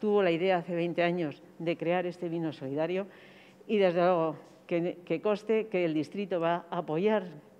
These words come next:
mm, de una forma masiva esta venta de, de este producto de Aranda de Duero, que como bien decía el presidente, Aranda está presente siempre en estos momentos y Rotary con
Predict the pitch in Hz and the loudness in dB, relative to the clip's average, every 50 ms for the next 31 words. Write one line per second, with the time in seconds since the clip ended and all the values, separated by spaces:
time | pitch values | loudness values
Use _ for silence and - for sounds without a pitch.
0 | - - - - 185 170 170 175 170 165 160 156 156 - - - - - - - | -18 -16 -12 -6 -4 -2 -2 -2 -2 -4 -4 -6 -8 -12 -18 -20 -20 -20 -16 -8
1 | - 180 208 240 220 208 190 - 185 180 170 160 160 151 151 - 190 185 185 190 | -2 0 0 2 2 0 0 0 0 2 2 2 0 -2 -2 -2 0 2 2 2
2 | 185 - - - - - 196 196 - - 170 160 175 170 165 170 185 170 170 - | 2 0 -2 -6 -4 -4 -4 -2 -2 -2 -2 -2 -2 -2 0 -2 -2 -2 -4 -4
3 | - 170 165 156 156 151 151 147 151 - - - - - - - - 165 185 185 | -4 -4 -2 -2 0 -2 -2 -4 -6 -12 -20 -20 -20 -20 -20 -8 -2 -2 -2 -2
4 | 185 202 180 175 175 165 170 170 170 165 156 151 147 147 151 151 147 139 139 147 | -2 -4 -6 -4 -4 -6 -6 -4 -4 -2 -2 0 0 0 0 0 0 0 -2 -2
5 | 147 135 123 110 - - - - - - - - _ - - - 190 147 - 170 | -2 -4 -4 -6 -10 -16 -20 -20 -20 -20 -20 -20 _ -12 -6 -6 -4 -2 0 0
6 | 170 185 190 180 190 202 208 208 208 196 202 208 208 196 190 185 160 - 185 180 | 2 2 2 2 0 0 0 0 0 0 0 2 2 2 2 0 -2 -2 0 0
7 | 180 202 202 190 220 220 214 202 185 - - - - - - 175 160 160 180 185 | 0 0 0 0 0 0 0 -2 -8 -12 -20 -20 -20 -14 -8 -6 -4 -2 0 0
8 | 180 160 147 135 - - - - 165 147 - 185 180 170 180 170 160 - 190 185 | 0 0 0 -2 -4 -12 -14 -14 -12 -6 -2 -2 0 0 0 -2 -2 0 -2 -2
9 | 180 170 147 151 123 147 - - 180 175 151 147 143 147 151 156 147 - 190 175 | -2 -2 -4 -4 -6 -6 -6 -4 -4 -4 -2 -4 -4 -4 -4 -6 -4 -6 -4 -2
10 | 185 190 190 196 185 165 - 190 196 - - - - - - - - - - - | -2 0 0 0 -2 -2 -2 -4 -4 -6 -10 -20 -20 -20 -20 -20 -20 -16 -6 -2
11 | 180 175 170 175 175 165 175 165 160 170 185 175 - - - - - - - 202 | 0 2 4 4 2 4 2 2 2 2 0 -2 -6 -16 -20 -20 -14 -6 -2 -2
12 | 208 202 202 - | 0 0 -2 -4